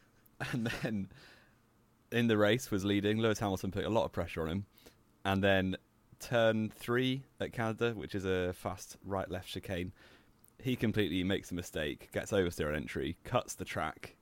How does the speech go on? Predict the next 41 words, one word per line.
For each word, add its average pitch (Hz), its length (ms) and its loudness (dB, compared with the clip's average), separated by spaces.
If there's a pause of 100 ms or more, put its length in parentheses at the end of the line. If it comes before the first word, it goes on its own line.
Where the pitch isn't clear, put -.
(140)
over 95 160 -4
the 85 80 -10
grass, 85 460 -6 (580)
and 92 100 -6
then 90 100 -4
Lewis 104 200 0
Hamilton 95 300 -2
takes - 220 -6
the - 60 -12
track - 180 -6
properly. 101 480 2 (200)
Vettel 110 240 0
comes 82 300 -4
back - 280 -6
on 104 100 2
the 98 80 2
track - 380 0 (600)
and 90 380 0 (720)
can't 107 220 2
control 92 200 2
his 82 120 0
car 85 220 4
'cause - 100 -12
he's 85 120 -6
obviously 76 440 -4
just - 220 -10
been 67 80 -6
on 64 80 -6
the 73 80 -4
grass - 400 -2
and - 120 -8
his - 240 -10
tyres 78 260 -2
are 85 40 -4
full 80 200 -6
of 69 120 -6 (560)
grass 95 360 -4
and 82 160 -10
dirt, 87 240 0 (640)
and 95 140 0
he 90 120 0